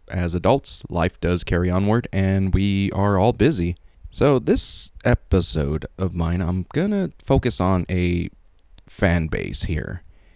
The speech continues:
And when you think fan bases, you think, "Okay, Star Wars? No, not quite." Well, what about comic book movies? Nope. Anime? Nah. This is a, uh, fan base that I feel has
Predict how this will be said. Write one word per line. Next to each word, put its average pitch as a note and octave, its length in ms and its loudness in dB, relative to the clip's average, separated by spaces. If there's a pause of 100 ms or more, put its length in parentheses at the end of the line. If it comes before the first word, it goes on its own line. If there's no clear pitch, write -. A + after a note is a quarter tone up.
(200)
And G2 400 2
when C#3 120 2
you F3+ 80 -2
think E3+ 180 0
fan F2+ 240 2
bases, D#2 380 -2
you D#2 80 -2
think, D2+ 280 -2
"Okay, D#2+ 400 0
Star G2 300 2
Wars? G2+ 260 4
No, - 400 -4 (120)
not - 180 -2
quite." - 400 -4 (760)
Well, E2 140 -2
what D#2 160 0
about F2 320 0
comic C#3+ 320 0
book - 140 0
movies? D#2+ 340 -4 (420)
Nope. E2+ 560 2 (1300)
Anime? G#2+ 640 0 (520)
Nah. F#2 420 2 (1500)
This D4+ 200 4
is C4+ 120 2
a, B2+ 300 6
uh, E2+ 160 6
fan - 320 -2
base D2+ 280 0
that C#2+ 120 0
I G2 80 2
feel A#2+ 320 0
has F#2 320 -2